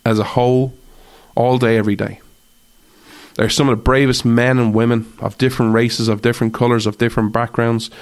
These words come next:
of different religions I meet. I think they are heroes in society. They can change the world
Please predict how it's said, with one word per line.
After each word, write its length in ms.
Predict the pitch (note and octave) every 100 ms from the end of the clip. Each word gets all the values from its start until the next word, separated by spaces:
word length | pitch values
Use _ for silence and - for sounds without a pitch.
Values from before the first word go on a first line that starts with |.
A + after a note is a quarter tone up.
| -
of 200 | - A2
different 320 | C3+ C3 B2+ A2+
religions 600 | G#2+ A2 A#2 A2 - - _ _ _ _ -
I 120 | A2+
meet. 380 | A2+ A2 - - - _ _ _ _ _ _ _ _ _ _
I 120 | A2+
think 240 | A2 E3 A#2+
they 120 | C#3
are 60 | G#2
heroes 560 | - D3 C#3 A2+ G#2+
in 80 | G2+
society. 640 | - - A2+ G#2 G2+ G#2+ - _ _ _ _ _ _ _ _ _ _ _ _ _ _ _ _ _ _ _
They 100 | B2
can 160 | C3+ C3+
change 480 | - - C#3+ C3 A2+
the 100 | A2
world 520 | A2+ B2 A#2+ D3